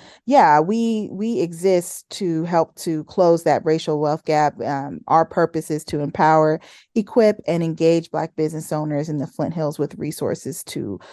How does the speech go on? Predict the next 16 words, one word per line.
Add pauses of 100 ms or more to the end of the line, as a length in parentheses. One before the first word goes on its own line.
(320)
build
stronger
and
more
effective
businesses
so
we
can
make
a
positive
impact
on
our
community.